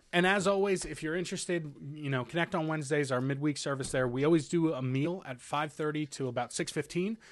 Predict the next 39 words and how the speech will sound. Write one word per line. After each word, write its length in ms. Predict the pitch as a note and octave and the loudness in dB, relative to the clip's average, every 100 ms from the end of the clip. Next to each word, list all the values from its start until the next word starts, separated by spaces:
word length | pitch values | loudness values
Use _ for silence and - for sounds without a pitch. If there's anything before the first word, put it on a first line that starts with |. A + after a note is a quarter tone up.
| - | -20
So 460 | - E3+ D3+ C#3+ C3+ | -4 4 4 4 2
you 140 | C3 | 0
don't 140 | D3+ E3 | 2 2
have 80 | E3 | 2
to 60 | |
worry 180 | D3+ D3+ | 4 4
about, 320 | D3 C#3+ C#3 | 4 0 0
you 60 | C3 | -4
know, 100 | B2 | -4
rushing 300 | A#2+ C3+ D3 | -2 -4 -4
home 140 | C#3+ C3+ | -4 -4
from 160 | C3 | -2
work 260 | C#3+ E3 D#3 | 4 4 4
and 80 | C3+ | -2
trying 160 | C#3 C3 | -4 -4
to 60 | |
get 120 | B2+ | -6
the 40 | B2 | -8
kids 280 | A#2+ C3 - | -8 -8 -4
fed 320 | F3+ E3+ D#3+ | 0 2 0
and 120 | C#3+ | -2
then 140 | D3 | -2
trying 200 | C3+ C3+ B2+ | -2 -2 -4
to 80 | |
get 280 | C#3+ C3 B2+ | -6 -4 -4
here. 280 | C#3+ D#3+ D3 - - - | 0 2 2 -2 -14 -6
We've 160 | C3 | 0
always 160 | D#3 D3+ | 0 2
got 220 | D3+ C#3+ | 0 -2
kids 180 | - F3+ | -2 -2
program. 420 | - E3 D#3+ D#3 | 0 -2 0 0
We've 140 | D3 B2+ | 0 0
always 160 | B2+ A#2 | -2 -2
got 160 | B2+ | -4
youth 160 | D3+ C#3 | -2 -2
programming 500 | D3 C3+ C3 C3 B2 | -2 0 0 0 -4
that's 140 | A#2 | -6
happening. 340 | C3+ B2+ C#3 B2+ | -6 -6 -6 -6
So, 240 | - B2+ | 0 0